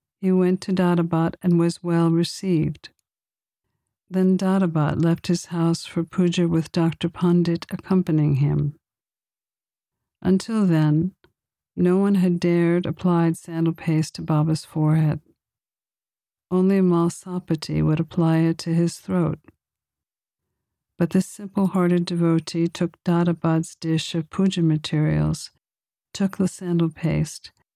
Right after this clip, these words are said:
and drew a tripundra, three lines, on Baba's forehead. To the surprise of all, Baba kept silent,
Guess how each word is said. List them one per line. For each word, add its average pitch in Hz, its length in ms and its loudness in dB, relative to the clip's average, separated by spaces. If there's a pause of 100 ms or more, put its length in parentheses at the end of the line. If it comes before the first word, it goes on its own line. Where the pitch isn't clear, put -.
(200)
and 180 220 2
drew 196 280 2
a 196 60 0
tripundra, 190 1040 0 (580)
three 196 280 0
lines, 165 640 2
on 170 160 2
Baba's 160 400 0
forehead. 160 580 0 (1200)
To - 140 -6
the 185 120 4
surprise 190 580 0
of 185 140 -2
all, 160 440 0 (640)
Baba 170 300 0
kept 170 260 -4
silent, 165 680 -2